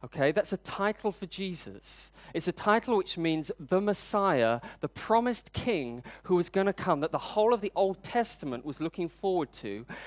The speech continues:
And it's saying, "Jesus, the promised king, has come." That's the C. Come. And he's died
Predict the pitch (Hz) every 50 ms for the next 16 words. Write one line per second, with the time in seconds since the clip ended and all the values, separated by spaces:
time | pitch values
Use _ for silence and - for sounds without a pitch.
0 | - - - 160 170 180 - - - - 226 208 190 156 131 123 123 131 135 -
1 | - - - - _ - - 196 226 247 254 233 - 160 143 143 139 - - -
2 | - - - - 143 - - - - 214 214 220 220 214 208 - - - - -
3 | - 196 156 127 117 113 - - 143 131 117 - - - - - 151 123 107 92
4 | 92 - _ _ _ _ _ - 87 - - - 123 - - - 143 107 - -
5 | _ _ _ _ _ - - - - 127 98 90 95 _ _ _ _ _ _ _
6 | _ _ - - _ - - - - - - - - _ - 180 190 202 208 208
7 | 202 190 - - - - - - - - _ _ _ _ _ - - 202 175 -
8 | _ - 185 180 175 151 123 107 98 101 98 101 - 139